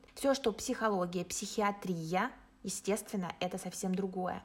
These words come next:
Коуч — это человек, который помогает тебе достичь больших результатов, добиться цели, добиться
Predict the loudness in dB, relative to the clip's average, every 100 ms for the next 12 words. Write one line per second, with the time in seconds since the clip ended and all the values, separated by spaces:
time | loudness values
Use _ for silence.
0 | -4 6 8 8 4 -2 0 0 0 0
1 | 0 2 0 0 0 2 2 2 -2 2
2 | 4 4 -2 -4 -4 -4 -6 -8 -20 -20
3 | -10 -6 2 10 10 10 2 -4 -2 4
4 | 6 6 2 2 2 2 0 -10 -14 -20
5 | -16 2 4 6 4 2 -4 -2 2 2
6 | 2 2 0 0 -2 -2 -2